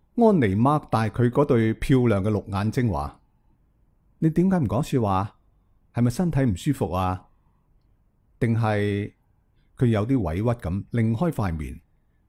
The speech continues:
「你討厭我啊？」過咗好耐，仲係冇聲音。安妮回過頭，正睇見羅伊笑眯眯咁及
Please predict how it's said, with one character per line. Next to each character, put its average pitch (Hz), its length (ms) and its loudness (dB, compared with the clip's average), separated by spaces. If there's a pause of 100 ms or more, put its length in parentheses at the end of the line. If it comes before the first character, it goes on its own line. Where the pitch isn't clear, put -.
(320)
「你 131 160 0
討 120 340 0
厭 127 180 2
我 85 180 -2
啊？」 67 120 -10 (2000)
過 143 160 4
咗 147 80 0
好 123 400 0
耐， 67 100 -10 (320)
仲 87 200 -4
係 85 120 -4
冇 73 200 -4
聲 85 240 -6
音。 82 80 -4 (1040)
安 226 260 4
妮 101 180 0
回 107 220 0
過 156 160 2
頭， 82 420 -4 (280)
正 170 180 2
睇 165 220 2
見 147 160 2
羅 85 200 -2
伊 185 80 0
笑 147 300 0
眯 180 220 2
眯 180 260 2
咁 127 140 2
及 165 160 -2